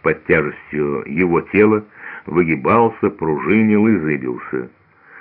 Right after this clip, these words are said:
Скобеев оглянулся, сверкнув карими глазами, засмеялся. "Ну, это ты зря, краснодевица Надежда.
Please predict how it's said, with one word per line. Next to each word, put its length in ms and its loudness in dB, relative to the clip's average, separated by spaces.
Скобеев 520 4
оглянулся, 960 4
сверкнув 600 2
карими 360 0
глазами, 560 2
засмеялся. 880 -4
"Ну, 300 6
это 260 4
ты 200 4
зря, 480 4
краснодевица 960 -4
Надежда. 760 -8